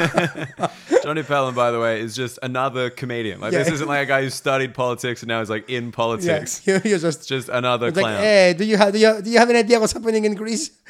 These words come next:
Speaker 1: And he's like, "No."
Speaker 2: <laughs> And
Speaker 1: Why
Speaker 2: then
Speaker 1: don't you ask your parents? <laughs> Why don't you ask, like, somebody in Greece?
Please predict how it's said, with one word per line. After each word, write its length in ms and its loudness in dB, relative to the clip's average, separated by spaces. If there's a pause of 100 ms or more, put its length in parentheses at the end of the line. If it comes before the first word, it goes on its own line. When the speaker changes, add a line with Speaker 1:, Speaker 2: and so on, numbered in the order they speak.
(120)
Speaker 1:
And 160 -8
he's 160 2
like, 280 -4
"No." 280 -2 (140)
Speaker 2:
<laughs> 140 -6
And 180 2
Speaker 1:
Why 560 0
Speaker 2:
then 120 4
Speaker 1:
don't 100 0
you 120 -2
ask 280 0
your 120 -4
parents? 480 -6 (180)
<laughs> 40 -10
Why 120 0
don't 120 -2
you 120 -2
ask, 220 0
like, 160 -6
somebody 520 -4 (140)
in 140 -6
Greece? 480 -6